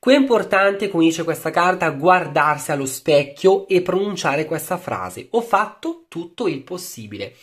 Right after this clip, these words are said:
Vi siete comunque armati di sacrosanta pazienza, vi siete armati di tanto impegno, ok? Siete stati comunque responsabili e anche molto partecipativi,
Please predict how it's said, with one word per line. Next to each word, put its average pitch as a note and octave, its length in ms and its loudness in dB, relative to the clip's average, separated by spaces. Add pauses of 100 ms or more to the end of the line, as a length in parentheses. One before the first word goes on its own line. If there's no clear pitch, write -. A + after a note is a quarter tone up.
(380)
Vi E3+ 160 -6
siete A3+ 400 -2
comunque F3+ 540 0
armati D3 720 -2
di C3 120 -2
sacrosanta B2+ 760 -4
pazienza, F#3 840 -2 (420)
vi C#3+ 120 -8
siete F3+ 400 2
armati D3 560 0
di B2+ 160 -8
tanto C3+ 400 -4
impegno, F3+ 680 -2
ok? C3 580 -2
Siete C3+ 180 -10
stati C3 300 -6
comunque C3+ 520 -4 (220)
responsabili E3 1160 -2
e A#2+ 140 -4
anche B2 340 -6
molto F3+ 500 -2
partecipativi, B2+ 1120 -6